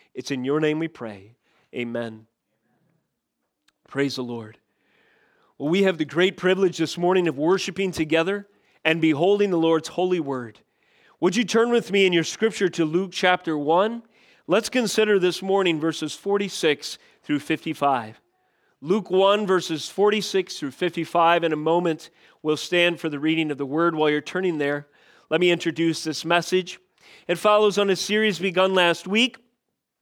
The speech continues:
which is seeking to trace the heart cry of Eve, if you will, through covenant history to its fulfillment and beyond. Eve had a heart cry, we read in Genesis four one, something like, "I've gotten a man with the help of the Lord."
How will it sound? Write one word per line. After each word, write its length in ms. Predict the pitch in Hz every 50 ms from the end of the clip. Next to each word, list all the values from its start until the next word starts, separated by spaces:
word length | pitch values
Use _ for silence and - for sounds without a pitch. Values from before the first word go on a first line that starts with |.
| _ _ _ _
which 180 | - 170 143
is 140 | 165 180 156
seeking 360 | - - 233 233 247 262 226
to 120 | 185 202 185
trace 400 | - - 226 226 202 165 143 -
the 100 | 165 147
heart 280 | - - 208 214 -
cry 220 | - 190 196 202 196
of 120 | 190 160 156
Eve, 320 | - 190 185 180 165 135
if 140 | 143 127 -
you 100 | 139 135
will, 340 | 131 139 143 151 160 170 _ _ _ _ - - _ _ -
through 160 | - 180 185
covenant 440 | - - - 196 220 247 247 240 220
history 540 | 180 190 190 180 - - 202 202 208 208 208 _ _ _ _ _ -
to 180 | - - 220 240
its 120 | 233 -
fulfillment 600 | - - 196 170 - 208 208 208 208 202 190 160 165
and 120 | 160 143
beyond. 520 | 143 151 156 160 165 160 139 117 107 - _ _ _ _ _ _ _ - - - -
Eve 240 | - 196 220 226 175
had 180 | 180 185 185
a 100 | 185 175
heart 300 | 147 160 196 220 226 190
cry, 300 | - 180 185 190 196 202
we 140 | 208 196 175
read 320 | 160 170 180 190 202 202
in 80 | 190 175
Genesis 480 | - - 196 202 202 - - 190 170 -
four 320 | - - 208 208 208 196
one, 420 | 175 175 208 214 202 170 143 123
something 360 | - - 180 190 180 208 196 180
like, 280 | 175 185 190 190 190
"I've 220 | 175 170 165 143 -
gotten 320 | 185 196 226 233 220 214
a 40 | 185
man 480 | 180 185 196 214 220 214 185 156 151
with 140 | 151 165 160
the 100 | - 156
help 280 | 147 170 190 190 190 175
of 80 | 156
the 60 | 147 151
Lord." 420 | 147 156 165 170 151 123 - -